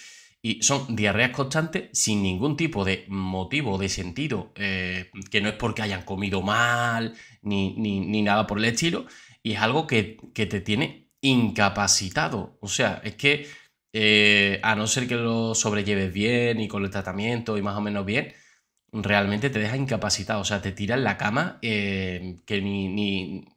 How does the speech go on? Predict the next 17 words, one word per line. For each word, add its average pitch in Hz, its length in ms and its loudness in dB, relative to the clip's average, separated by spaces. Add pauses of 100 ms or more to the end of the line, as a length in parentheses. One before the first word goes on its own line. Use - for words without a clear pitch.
o - 40 -20
sea, 110 160 -2
no 110 200 -2
hay, 117 340 2
no 110 160 0
hay 110 140 2
cura, 113 240 0
no 104 100 0
hay 110 80 0
una 113 140 0
pastillita 110 640 -2
que 101 100 -4
te 101 80 -4
tomes 107 240 -4
en 107 60 -2
ese 104 140 -4
momento 107 540 -6